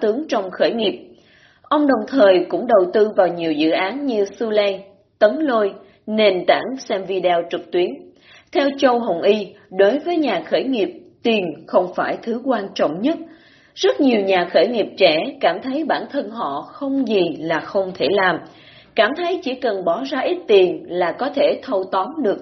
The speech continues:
thiên hạ, có thể vô địch. Thực ra, chuyện không phải như vậy. Châu Hồng Y khẳng định,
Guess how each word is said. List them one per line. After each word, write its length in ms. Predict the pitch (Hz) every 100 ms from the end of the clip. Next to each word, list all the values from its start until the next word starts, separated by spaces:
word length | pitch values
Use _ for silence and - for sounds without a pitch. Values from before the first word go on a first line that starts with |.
| -
thiên 200 | 240 202
hạ, 420 | 220 156 160 - - - - -
có 140 | 370
thể 200 | 339 311 269
vô 160 | 277 247
địch. 240 | 208 196 - - _
Thực 200 | 285 190
ra, 420 | - 214 202 196 - -
chuyện 220 | 196 156
không 340 | - 214 190 -
phải 220 | 147 233
như 200 | 247 214
vậy. 260 | 185 156 - - _ _ _ _ _ _ -
Châu 160 | 285
Hồng 260 | 277 311 196
Y 200 | 214 214
khẳng 280 | - - 220
định, 260 | 196 165